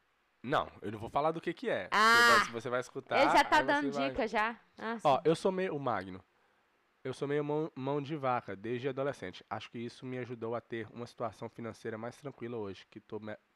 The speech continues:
Speaker 1: que tô velho. Velho não, né? Você tá acabado já, né, filhinho? Você tá agora, você já começa a ter, você juntou tanto dinheiro que agora você vai ter que dar pros outros. <laughs>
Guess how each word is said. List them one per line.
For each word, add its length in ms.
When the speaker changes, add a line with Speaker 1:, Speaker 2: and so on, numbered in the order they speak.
Speaker 1:
que 100
tô 180
velho. 320
Velho 220
não, 180
né? 80
Você 80
tá 100
acabado 640
já, 220
né, 140
filhinho? 280
Você 160
tá 200
agora, 300
você 180
já 120
começa 280
a 20
ter, 140
você 120
juntou 260
tanto 240
dinheiro 140
que 60
agora 160
você 80
vai 40
ter 80
que 60
dar 100
pros 240
outros. 280
<laughs> 420